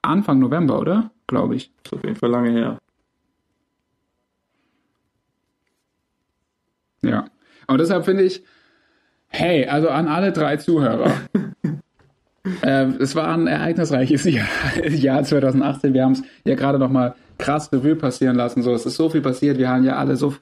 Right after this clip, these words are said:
Speaker 1: krasse Highlights <laughs> gehabt. Also aus Funk und Fernsehen konnten wir ja viel da nochmal diskutieren. Und, ähm, ja, war eine schöne Zeit mit euch auf jeden Fall. Ich will das hier jetzt noch gar nicht beenden, also es kann definitiv noch weitergehen, aber ich wollte es nur nochmal gesagt haben.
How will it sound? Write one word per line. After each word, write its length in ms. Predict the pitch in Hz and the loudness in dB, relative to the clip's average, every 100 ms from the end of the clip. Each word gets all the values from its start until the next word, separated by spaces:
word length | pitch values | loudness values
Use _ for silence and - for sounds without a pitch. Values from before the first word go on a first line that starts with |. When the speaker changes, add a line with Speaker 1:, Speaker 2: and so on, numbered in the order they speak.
| _ - | _ -12
Speaker 1:
krasse 580 | - 147 151 143 - | -6 -2 0 0 0
Highlights 480 | 143 160 143 131 131 | 0 0 2 0 0
<laughs> 20 | |
gehabt. 440 | 160 147 156 - _ - - - | -2 0 -2 -6 _ -12 -12 -6
Also 220 | 127 127 | -2 0
aus 180 | - 139 | -2 -4
Funk 280 | - 156 147 | -2 0 2
und 80 | 131 | 0
Fernsehen 400 | 139 139 135 131 | 0 2 2 2
konnten 240 | 135 135 | 0 0
wir 80 | 139 | 0
ja 80 | 135 | -2
viel 360 | - 156 147 | 0 0 0
da 160 | - 123 | 0 0
nochmal 260 | 127 131 123 | 2 2 0
diskutieren. 500 | 120 120 127 127 139 _ _ _ _ | -2 -4 -2 -2 -4 _ _ _ _
Und, 300 | - 135 131 | 0 0 2
ähm, 320 | 131 127 131 - _ _ _ _ _ _ _ _ - | 2 2 0 -2 _ _ _ _ _ _ _ _ 0
ja, 280 | 147 311 | 2 2
war 80 | 151 | 2
eine 120 | 139 | 2
schöne 220 | 135 160 147 | 2 0 0
Zeit 340 | 202 285 - | -2 -2 -2
mit 160 | 131 - | -2 0
euch 220 | 123 113 | 0 0
auf 80 | 120 | -2
jeden 160 | 127 | -2
Fall. 180 | 127 131 | 0 0
Ich 80 | 135 | 0
will 80 | 170 | 0
das 120 | 165 | 2
hier 100 | 156 | 0
jetzt 160 | 139 143 | 0 0
noch 100 | 135 | 0
gar 120 | 143 | 0
nicht 140 | 139 | 0
beenden, 280 | 139 147 131 | -2 0 0
also 120 | 120 | 0
es 120 | 117 | -2
kann 400 | - 120 113 - | 0 0 0 -2
definitiv 400 | 123 123 120 131 | -2 0 0 0
noch 160 | 123 117 | -2 -2
weitergehen, 400 | 135 131 123 117 | -2 0 0 0
aber 120 | 123 | 0
ich 160 | 113 - | -2 -2
wollte 200 | 131 127 | -2 -4
es 120 | - | -2
nur 200 | 131 127 | 0 2
nochmal 280 | 120 120 117 | 2 2 0
gesagt 320 | 117 135 - | -2 -4 -6
haben. 300 | - - - | -6 -6 -8